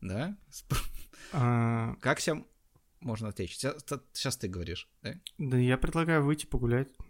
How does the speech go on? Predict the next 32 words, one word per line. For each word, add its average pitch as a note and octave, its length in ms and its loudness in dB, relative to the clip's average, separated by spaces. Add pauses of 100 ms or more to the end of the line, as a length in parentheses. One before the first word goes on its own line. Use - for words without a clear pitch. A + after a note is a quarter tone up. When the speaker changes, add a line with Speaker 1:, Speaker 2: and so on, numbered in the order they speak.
(1040)
Speaker 2:
Вот. A2 360 2
Speaker 1:
Выйти E3 220 0
гулять — E3 300 2
кайф. A2+ 380 -2
Speaker 2:
Даже B2 280 6
в B2 100 -4
твоей B2+ 300 6
ситуации B2+ 380 2
это - 80 -4
поможет, A#2+ 380 6
потому A2+ 300 4
что - 160 -6
ты, A#2 480 4 (160)
если A#2+ 220 2
ты A#2+ 80 -4
будешь A2+ 240 0
на A2+ 120 6
улице, E3+ 440 0 (1080)
особенно B2 360 6
если A#2 180 4
там A#2 160 4
классная A#2 340 2
погода, B2+ 380 4
как, C3+ 240 -2
например, A#2 480 2
сегодня A2+ 400 2
в A2 40 4
Москве, A#2 380 2
сегодня A2+ 500 2
это - 220 -6
в - 100 -12
понедельник, A#2 580 2